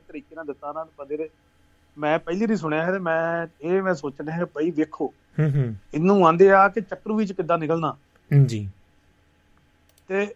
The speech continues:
Speaker 1: ਉੱਥੇ ਹੀ ਉਹਨਾਂ ਨੇ ਇਹ ਕੀਤੀ ਸੀ ਗੱਲ, ਜਿੱਦਾਂ ਉਹ ਬਾਰ-ਬਾਰ ਇੱਕੋ ਗੱਲ ਕਰੀ ਜਾਂਦੇ, "ਸਾਨੂੰ ਖਤਰਾ, ਸਾਨੂੰ ਖਤਰਾ।" ਉਹਨੇ ਫਿਰ ਗੱਲਾਂ ਕਹੀਆਂ ਤੇ ਕੋਈ ਖਤਰਾ ਨਹੀਂ ਹੈ।
Speaker 2: ਜੀ।
Speaker 1: ਖਤਰਾ ਉਦੋਂ ਤੱਕ ਆ, ਜਦ ਤੱਕ ਤੁਸੀਂ ਚਿੰਬੜੇ ਰਹੋਗੇ ਇਸ ਚੀਜ਼ ਨਾਲ।
Speaker 2: ਹੂੰ, ਹੂੰ।
Speaker 1: ਜੇ ਤੇ ਇਹਨੂੰ, ਇਹਨੂੰ ਚੀਜ਼ ਨੂੰ ਛੱਡ ਕੇ ਨਵਾਂ ਸੋਚਣਾ ਸ਼ੁਰੂ ਕਰ ਦੋਗੇ ਨਾ।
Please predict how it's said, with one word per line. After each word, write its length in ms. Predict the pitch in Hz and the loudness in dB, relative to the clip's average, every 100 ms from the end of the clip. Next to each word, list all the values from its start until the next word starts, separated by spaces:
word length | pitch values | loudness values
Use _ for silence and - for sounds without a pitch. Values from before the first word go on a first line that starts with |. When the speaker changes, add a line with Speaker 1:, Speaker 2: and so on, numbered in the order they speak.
| _ 185 | _ -4
Speaker 1:
ਉੱਥੇ 300 | 202 - 262 | -4 -2 0
ਹੀ 100 | 269 | 0
ਉਹਨਾਂ 200 | 254 254 | 0 2
ਨੇ 140 | 247 | 2
ਇਹ 60 | 240 | 2
ਕੀਤੀ 300 | 233 - 202 | 0 0 0
ਸੀ 120 | 175 | 4
ਗੱਲ, 240 | 165 156 | 4 4
ਜਿੱਦਾਂ 260 | 156 160 180 | 0 2 4
ਉਹ 180 | 185 190 | 4 6
ਬਾਰ-ਬਾਰ 400 | 165 165 170 185 | 6 6 4 -2
ਇੱਕੋ 200 | 185 196 | -4 -4
ਗੱਲ 160 | 185 | -4
ਕਰੀ 220 | 165 170 | -4 -10
ਜਾਂਦੇ, 260 | 165 165 175 | -10 -8 -6
"ਸਾਨੂੰ 340 | 160 147 147 156 | -2 -2 -2 -6
ਖਤਰਾ, 340 | 147 - 156 | -8 -2 -2
ਸਾਨੂੰ 300 | 156 139 151 | -2 -6 -8
ਖਤਰਾ।" 240 | 147 - | -12 -4
ਉਹਨੇ 160 | 185 214 | -4 -2
ਫਿਰ 120 | 220 | -4
ਗੱਲਾਂ 280 | 202 190 214 | -2 -4 -4
ਕਹੀਆਂ 280 | 196 196 196 | -8 -12 -12
ਤੇ 80 | 214 | -10
ਕੋਈ 200 | 220 226 | -8 -4
ਖਤਰਾ 280 | 185 156 | -2 0
ਨਹੀਂ 140 | 147 156 | -2 -6
ਹੈ। 60 | 147 _ _ - 151 131 | -14 _ _ 2 4 4
Speaker 2:
ਜੀ। 240 | 120 101 - | 0 -8 -2
Speaker 1:
ਖਤਰਾ 300 | 190 185 240 | 0 4 6
ਉਦੋਂ 220 | 247 240 | 6 4
ਤੱਕ 220 | 240 247 262 | 2 2 0
ਆ, 60 | |
ਜਦ 100 | 247 | -4
ਤੱਕ 160 | 214 240 | -6 -8
ਤੁਸੀਂ 160 | 233 | -8
ਚਿੰਬੜੇ 360 | 208 190 196 196 | -10 -6 0 2
ਰਹੋਗੇ 260 | 175 156 147 | 2 0 -4
ਇਸ 80 | |
ਚੀਜ਼ 220 | 139 131 120 | -6 -14 -14
ਨਾਲ। 80 | 113 - _ _ 147 | -20 -20 _ _ 4
Speaker 2:
ਹੂੰ, 220 | 143 135 | 4 2
ਹੂੰ। 140 | 113 104 _ _ _ _ _ _ _ _ _ _ _ | -2 -8 _ _ _ _ _ _ _ _ _ _ _
Speaker 1:
ਜੇ 240 | 120 165 | 2 4
ਤੇ 80 | 190 | 4
ਇਹਨੂੰ, 240 | 214 240 240 160 | 4 2 -2 -2
ਇਹਨੂੰ 200 | 196 214 | -2 0
ਚੀਜ਼ 140 | 208 | 0
ਨੂੰ 120 | 202 | 0
ਛੱਡ 280 | 220 175 160 | 2 4 4
ਕੇ 140 | 170 202 | 4 4
ਨਵਾਂ 260 | 170 170 | 4 2
ਸੋਚਣਾ 360 | 160 165 170 175 | 0 -4 -4 -6
ਸ਼ੁਰੂ 180 | 165 180 | -6 -6
ਕਰ 180 | 147 | -6
ਦੋਗੇ 260 | 123 165 147 | -4 -4 -4
ਨਾ। 120 | 170 | -8